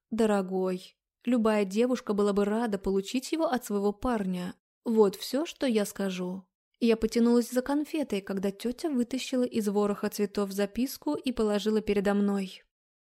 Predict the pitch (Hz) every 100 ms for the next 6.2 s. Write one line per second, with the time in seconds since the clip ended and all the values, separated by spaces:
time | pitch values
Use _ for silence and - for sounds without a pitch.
0 | _ _ _ - 240 226 254 - - 202
1 | 202 208 208 202 214 208 196 202 202 202
2 | 202 202 202 202 233 277 294 285 247 -
3 | 214 202 202 202 196 202 202 220 254 -
4 | 285 247 247 240 208 202 202 202 196 190
5 | - 190 185 - 196 220 240 - 208 190
6 | 185